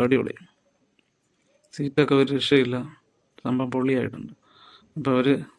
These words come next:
പിള്ളേരും നീതും എല്ലാവരും ഇതവിടെ ഇരിപ്പുണ്ട്, എല്ലാവരും സീറ്റ് പിടിച്ചിട്ടുണ്ട്. അപ്പം അന്ന,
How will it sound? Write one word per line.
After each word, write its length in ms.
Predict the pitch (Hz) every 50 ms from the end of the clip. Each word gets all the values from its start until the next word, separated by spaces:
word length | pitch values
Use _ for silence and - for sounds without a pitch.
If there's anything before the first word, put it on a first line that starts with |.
| _ _ _ _ _ _ _ _ _ _ _ _ _ _ _ _
പിള്ളേരും 360 | - 135 135 139 139 135 143 143 139
നീതും 240 | 139 143 143 143 143
എല്ലാവരും 260 | 139 139 143 139 - - - _ _ _ _ _ _ _ _ _ _ _ _ _ _ _ _ _ _ -
ഇതവിടെ 260 | 135 139 139 135 139 135
ഇരിപ്പുണ്ട്, 300 | 131 135 - 139 123 117 120
എല്ലാവരും 220 | 123 131 123 123 127
സീറ്റ് 160 | 131 127 139 131
പിടിച്ചിട്ടുണ്ട്. 400 | 127 131 131 - 123 120 123 139 - - - - - - - _ _ _ _ _ _ _ - - _ - - - - - - - - _ _ - - - _ - - _ _ _ - - - - _ _ _ - _ _ _ _ 170 - - - - - _ _ _ _ _ _ _ _ _ _ _ _ _ _ _ _ _ _ _ _
അപ്പം 140 | 151 127 131 127
അന്ന, 220 | 127 139 151 156